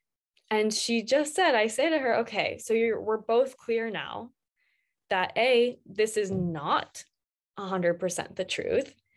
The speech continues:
And B, that if you do decide that it is the truth, then you feel tightness in your chest, tightness in your throat. You feel like you're gonna cry. You feel really sad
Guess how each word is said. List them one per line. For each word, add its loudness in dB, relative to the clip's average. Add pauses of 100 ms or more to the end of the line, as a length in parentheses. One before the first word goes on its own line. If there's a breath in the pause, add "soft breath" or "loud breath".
(320 soft breath)
And 0
B, 2 (160)
that 0
if -4
you -6
do -2
decide 2 (120)
that 0
it -4
is 2
the -2
truth, -8 (640)
then 0 (640)
you -8
feel 2
tightness -2
in -2
your 0
chest, -4
tightness -4
in -6
your 0
throat. 0
You -6
feel -4
like 0
you're -18
gonna -2
cry. -2
You 0
feel -2
really -2
sad -4